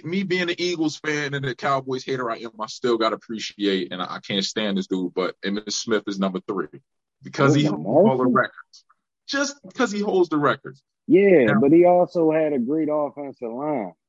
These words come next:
Speaker 2: So
Speaker 1: That's why I always knock him down. I thought about knocking him down some more, but I'm like, "Let me, let me keep it a C note. Let me not let my fandom get in the way," you know what I'm saying? And I gotta get this man his props, you know what I'm saying? Even though when he went to Arizona,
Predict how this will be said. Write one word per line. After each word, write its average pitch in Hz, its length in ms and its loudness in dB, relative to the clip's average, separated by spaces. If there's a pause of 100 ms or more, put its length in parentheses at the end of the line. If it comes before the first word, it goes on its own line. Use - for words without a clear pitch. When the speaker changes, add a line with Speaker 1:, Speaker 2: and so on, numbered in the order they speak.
(120)
Speaker 2:
So 101 180 0
Speaker 1:
That's 175 280 -2
why 170 180 -2
I 156 180 -2
always 143 340 -4
knock 135 240 -6
him 139 140 -8
down. 143 320 -4
I 131 100 0
thought 190 300 -4
about 165 320 -6
knocking 143 300 -6
him 123 80 -10
down 127 180 -4
some 120 200 -8
more, 117 180 2
but 113 120 0
I'm 113 140 -2
like, 95 220 0
"Let 123 160 0
me, 147 160 -2
let 127 160 -4
me 143 80 -2
keep 147 240 -10
it 147 40 -2
a - 20 -4
C 139 200 -4
note. 120 220 2
Let 101 140 0
me 135 120 -4
not 131 320 0 (540)
let 117 160 -2
my 113 140 -4
fandom 113 600 -2
get 117 160 0
in 104 60 -12
the 101 80 -6
way," 107 240 -2
you 101 180 -4
know 107 80 -4
what 104 60 -4
I'm 98 60 -8
saying? 107 260 -4
And 107 80 -4
I 104 100 -2
gotta 107 220 -2
get 107 140 -4
this 107 200 -6
man 101 220 -6
his 92 120 -8
props, 98 440 -2
you 95 80 -6
know 92 80 -4
what 90 80 -4
I'm 85 60 -18
saying? 90 200 -6
Even 113 180 -4
though 110 120 2
when 110 120 -2
he 123 80 2
went 123 220 -2
to 92 100 -4
Arizona, 101 640 -4